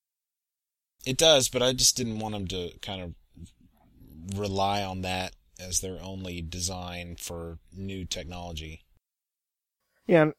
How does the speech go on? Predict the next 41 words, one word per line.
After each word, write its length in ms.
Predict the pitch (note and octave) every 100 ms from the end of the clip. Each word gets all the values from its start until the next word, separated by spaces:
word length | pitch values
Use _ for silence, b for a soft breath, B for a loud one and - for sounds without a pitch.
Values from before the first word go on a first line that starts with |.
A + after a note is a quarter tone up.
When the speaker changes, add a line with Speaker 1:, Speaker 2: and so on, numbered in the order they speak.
| -
Speaker 2:
I, 240 | C#3 C3
I 20 |
don't 100 | F3
know 60 | D#3+
if 120 | C#3+
it's 120 | C#3+
maybe 240 | C3 C3+ B2
done 280 | - B2+ A#2+
somewhat 320 | - B2+ B2
intentionally 580 | A2 - C3 A#2+ A#2 A#2
to 80 | G2+
show 320 | - B2+ A#2+
that 140 | A2
it's 160 | G#2+ A2+
not 240 | A2+ A2+
a 40 | A2
conventional 640 | - G#2 A#2 - G#2+ G2
weapon. 440 | G2+ G2+ C#3 D3 - _ _ _ _ _ _ - _ _ - b b b b -
You 80 |
know, 80 | A2+
that's, 220 | A#2+ -
that's 220 | - A#2+ -
the 80 |
way 120 | A#2 A#2+
you'll 180 | A#2
distinguish 600 | A2 G#3 - A#2 A2+ A2+
between, 640 | - - A2+ G#2+ A2 G#2 F#2+ _ _ _ _ _ _
you 140 | - G#2+
know, 140 | G2+
Speaker 1:
Yeah. 140 | F#2+ D#3
Speaker 2:
something 320 | - A#2 A2+
that's, 380 | G#2+ G2+ - - _ _ -
that's 180 | G#2+ G#2
not. 320 | F#2+ G2 - - - _ - - - - _ - _ _ _ _ _ _ _ _ _ _ _ _ _ _ -
Speaker 1:
I 60 |
was 160 | A#2 B2
just 180 | C3+ -
thinking 240 | C#3 B2+
about 420 | G#2+ G#2 G2 -
the, 280 | - G#2 G2
um, 360 | F#2 E2+ E2